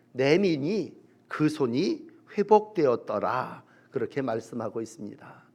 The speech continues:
우리의 마음도 회복되어야 되겠지만, 아, 실천은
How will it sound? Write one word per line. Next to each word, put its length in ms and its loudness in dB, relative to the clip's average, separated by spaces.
우리의 220 0
마음도 720 2
회복되어야 500 2
되겠지만, 720 -2
아, 240 -4
실천은 800 -2